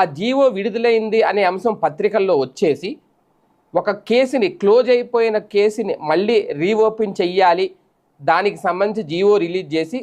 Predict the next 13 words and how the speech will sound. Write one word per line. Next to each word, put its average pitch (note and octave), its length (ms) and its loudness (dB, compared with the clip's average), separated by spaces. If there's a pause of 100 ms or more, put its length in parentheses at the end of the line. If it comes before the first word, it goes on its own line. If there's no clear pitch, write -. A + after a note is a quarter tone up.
హైకోర్టులో F#3+ 560 0
పిటిషన్ F3+ 560 -2
వేయడానికి E3 500 0 (400)
ప్రభుత్వం F#3+ 420 2
నుంచి F#3 240 -6
గ్రీన్ F#3+ 300 -2
సిగ్నల్ F#3+ 320 0
వచ్చేసిన A3 480 0 (120)
తర్వాత, G#3+ 440 2 (760)
తూచ్ C#4 280 2
అసలు F#3+ 200 0
ఈ, E3 140 2 (140)
ఈ F3 100 -4